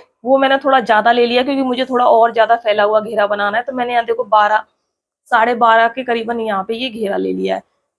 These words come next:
ये देखो, ठीक है। तो इतना बड़ा piece मैंने साढ़े पाँच by बारह का मैंने एक piece cut कर लिया है। उसके बाद मैंने same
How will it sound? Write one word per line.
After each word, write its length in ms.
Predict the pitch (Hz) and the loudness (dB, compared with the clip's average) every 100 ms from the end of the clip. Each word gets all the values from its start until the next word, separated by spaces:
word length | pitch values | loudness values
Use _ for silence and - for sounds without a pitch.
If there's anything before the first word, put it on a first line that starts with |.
| - | -14
ये 80 | 190 | -10
देखो, 240 | 190 - 202 _ _ - | -10 -12 -20 _ _ -4
ठीक 140 | 320 | 2
है। 60 | 359 | 2
तो 100 | - | 2
इतना 340 | - 269 302 | -2 0 0
बड़ा 200 | 285 269 | 2 2
piece 360 | 262 269 277 277 | 0 -2 -6 -4
मैंने 300 | 254 240 294 440 _ _ _ _ _ _ _ _ _ - | -4 0 -2 -4 _ _ _ _ _ _ _ _ _ -2
साढ़े 260 | 254 247 | 0 2
पाँच 320 | 269 262 269 | 0 0 -2
by 220 | 254 240 262 | 2 0 2
बारह 300 | 233 226 233 | 0 0 0
का 120 | 254 | -2
मैंने 200 | 254 262 | -2 -4
एक 340 | - 262 269 - | -4 -4 -4 -6
piece 220 | 269 277 - | -10 -8 -6
cut 160 | 240 | -6
कर 120 | - 233 | -2 -2
लिया 300 | 220 214 233 | 0 2 4
है। 160 | 269 | 4
उसके 280 | 269 240 254 | 2 -2 -4
बाद 220 | 233 233 | 0 0
मैंने 160 | 254 269 | 0 -4
same 400 | 269 254 269 | -4 -2 0